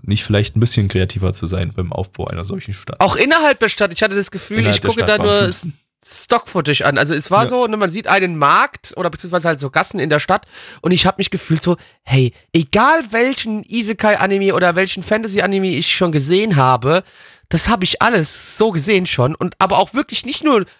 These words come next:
Speaker 2: nur gesehen so, sondern es fühlte sich wirklich an, als ob da einfach einer irgendwann mal so, ah, ich sch-, zeichne jetzt mal hier so ein paar, paar Straßenstriche quasi, ja.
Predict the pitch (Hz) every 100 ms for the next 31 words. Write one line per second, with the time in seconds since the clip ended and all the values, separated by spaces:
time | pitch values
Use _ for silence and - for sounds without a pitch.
0 | _ 202 175 139 180 165 131 120 143 170
1 | - 190 175 175 202 - 190 - - 185
2 | 190 202 - 180 214 190 202 185 165 170
3 | 147 - - _ _ - 208 202 - 175
4 | 175 - _ - 196 190 247 233 208 202
5 | 196 175 165 160 156 - 156 - 127 139
6 | 226 214 220 226 - - 214 220 233 165
7 | 196